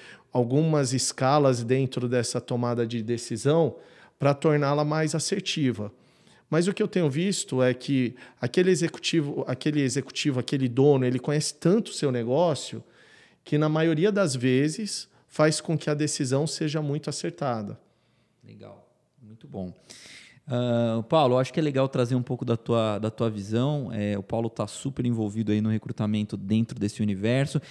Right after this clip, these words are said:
Speaker 2: e lida diretamente com os sócios da empresa, muitas vezes, pra, é, contratar os executivos.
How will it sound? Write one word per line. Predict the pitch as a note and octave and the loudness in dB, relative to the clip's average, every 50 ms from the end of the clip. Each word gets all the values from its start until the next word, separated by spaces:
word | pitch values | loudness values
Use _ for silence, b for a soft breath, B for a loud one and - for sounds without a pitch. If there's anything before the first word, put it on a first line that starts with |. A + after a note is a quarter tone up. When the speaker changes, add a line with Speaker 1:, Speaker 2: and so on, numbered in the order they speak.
| B B B | B B B
Speaker 2:
e | F#3+ F#3 | 2 4
lida | D#3 E3+ G3+ F3 E3+ | 6 6 8 8 6
diretamente | C#3 C#3+ D3 D3+ D#3+ - F3+ E3 C#3 C3+ C#3+ D#3 E3 - F#3 F3 B B B B B | 6 6 6 4 4 4 4 4 4 4 4 4 2 2 0 0 B B B B B
com | B F#3 F3 D#3 D3+ E3 F3 G3 G#3+ A#3 - | B 6 6 8 8 6 6 4 4 2 0
os | - E4+ | -4 -4
sócios | - - C4 A#3+ A#3+ - D#3+ B2 | 0 2 2 2 2 2 2 2
da | A2 A#2 | 4 4
empresa, | B2+ B2 - A#2+ C3 D3 D#3 C#3+ | 4 4 4 4 4 4 2 2
muitas | C#3 D3+ - D#3 C#3+ C3+ | 0 0 -2 -2 0 2
vezes, | B2 B2 C3 C#3 | 2 2 2 2
pra, | - - C#3+ C#3+ C3+ | 0 -2 0 2 2
é, | C#3 C3+ B2 - A#2+ A#2+ A#2 A2+ | 2 0 0 -2 -2 -2 -2 -2
contratar | - - C#3 C3+ - C3+ C3 - C3+ C3+ | -2 -4 -4 -2 -2 -2 -2 0 0 0
os | C#3 C#3+ | 2 0
executivos. | C#3+ C3+ C3+ C#3+ - D3+ - - - A2 G#2+ F#2+ F#2+ F2+ - - | -2 -2 -4 -4 -6 -6 -8 -4 -2 -2 -2 -2 -2 -4 -8 -12